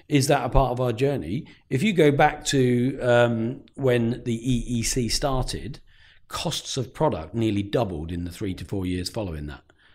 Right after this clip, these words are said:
So, you know, it happened when we went into the E U or E E C. Any change has a, a, and I talk about this in my book as well, a kind of hockey stick of change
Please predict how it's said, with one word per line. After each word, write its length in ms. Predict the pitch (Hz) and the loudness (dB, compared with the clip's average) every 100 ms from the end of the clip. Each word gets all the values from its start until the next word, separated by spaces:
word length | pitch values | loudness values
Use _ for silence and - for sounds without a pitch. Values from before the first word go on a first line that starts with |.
| _ _ | _ _
So, 420 | - 131 117 120 - - - - | 4 6 6 4 0 -14 -20 -8
you 140 | 151 131 | 0 2
know, 200 | 120 - - | 0 -6 -4
it 100 | 135 | 0
happened 320 | 143 139 143 | 2 2 4
when 140 | 135 156 | 4 6
we 100 | 156 | 6
went 140 | 170 | 4
into 240 | 196 208 139 | 4 4 2
the 360 | 113 110 113 - | 0 0 -4 -2
E 120 | 113 | 0
U 340 | 104 104 104 | 2 2 2
or 200 | 104 104 | 2 0
E 80 | 117 | -2
E 260 | 101 110 101 | -2 -2 -2
C. 480 | - 107 104 202 - - - _ _ _ - | -2 -2 -2 -4 -8 -20 -20 _ _ _ 2
Any 300 | 165 220 214 | 4 6 4
change 720 | - 135 117 98 98 98 - - _ _ - | 2 2 4 2 0 -2 -8 -16 _ _ -8
has 300 | - 117 117 | -2 0 0
a, 760 | 113 107 110 107 107 101 104 101 | 2 2 0 -2 -2 -2 -4 -8
a, 40 | |
and 160 | 110 110 | -6 -6
I 40 | |
talk 220 | 104 151 - | -4 -6 -6
about 140 | 92 | -8
this 120 | 107 | -4
in 80 | 101 | -2
my 80 | 101 | -2
book 200 | 104 98 | -4 -6
as 120 | 104 | 0
well, 240 | 123 98 - - - | 2 2 -2 -16 -12
a 80 | - | -2
kind 180 | 139 117 | 2 2
of 60 | |
hockey 400 | - - 170 - | 0 -2 -2 -2
stick 300 | 127 - - | -4 -4 -4
of 120 | 104 | -6
change 600 | - 135 107 82 80 113 | -4 -2 -2 -6 -8 -10